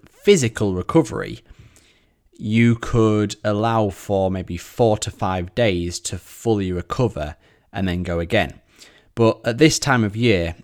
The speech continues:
a lot of athletes have a relatively high level of accumulated kind of mental fatigue. You know, the, the kind of, um, following a rigorous training program and racing program for such a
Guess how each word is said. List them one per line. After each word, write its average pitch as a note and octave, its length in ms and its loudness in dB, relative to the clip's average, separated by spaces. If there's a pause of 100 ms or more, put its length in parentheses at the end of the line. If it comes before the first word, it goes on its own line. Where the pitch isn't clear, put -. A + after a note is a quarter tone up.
(100)
a G#2 60 -2
lot A2+ 160 2
of G#2+ 80 -2
athletes G2+ 600 -4
have G2 320 -4
a F#2 80 -2
relatively G2+ 600 -2
high G2+ 500 -2
level F#2 420 -4
of F2 160 -8
accumulated F#2 1120 -4 (360)
kind F#2 220 -4
of F2 180 -6
mental G#2+ 680 0
fatigue. B2 640 -4 (960)
You A2 60 -6
know, G#2+ 180 0
the, F#2+ 340 -4
the F#2+ 120 -6
kind F#2+ 240 -4
of, F2+ 240 -4
um, F2 400 -4 (840)
following A2+ 500 2
a G2+ 80 0
rigorous G2+ 420 0
training G2 340 -2
program F#2+ 380 -2
and F2+ 120 -4
racing G2+ 380 0
program F2 400 -4
for F2 120 -10
such - 540 -4
a F#2+ 80 -6